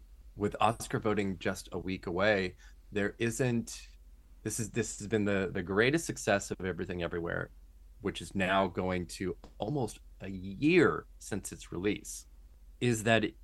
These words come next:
it has gotten to enjoy the status of underdog and front runner in equal amounts without backlash.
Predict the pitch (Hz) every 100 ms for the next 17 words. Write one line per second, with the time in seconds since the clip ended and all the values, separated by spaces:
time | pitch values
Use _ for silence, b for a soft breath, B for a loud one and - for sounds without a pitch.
0 | - - 117 131 135 127 104 117 - 110
1 | 104 95 95 98 98 98 - 107 98 98
2 | 95 - 92 82 101 104 117 113 113 110
3 | - 101 101 110 - 113 107 110 90 82
4 | 87 - - - - - - - 95 98
5 | 107 117 127 139 139 135 107 90 95 -
6 | - - - - 98 98 - 98 101 104
7 | 107 - - - - - - 117 151 -
8 | - - - -